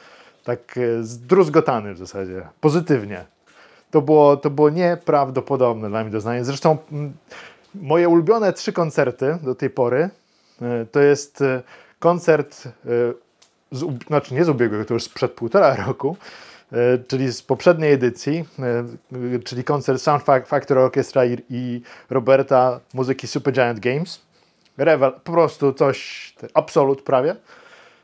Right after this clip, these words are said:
E, koncert muzyki z Cupheada oraz w, po-, z pierwszej edycji koncert muzyki z Grim Fandango, także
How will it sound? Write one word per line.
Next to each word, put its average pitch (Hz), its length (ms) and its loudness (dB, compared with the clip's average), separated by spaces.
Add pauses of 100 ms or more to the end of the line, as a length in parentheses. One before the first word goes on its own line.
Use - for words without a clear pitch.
(120)
E, 117 40 -10 (680)
koncert 165 460 2
muzyki 147 400 -4
z - 100 -14
Cupheada 175 500 2
oraz 143 260 0
w, - 160 -16 (300)
po-, 147 140 -10 (100)
z - 100 -18
pierwszej 185 540 2
edycji 123 420 -2
koncert 143 400 -2
muzyki 127 420 -4
z 117 60 -8
Grim 127 160 -4
Fandango, 120 400 -2
także 123 340 0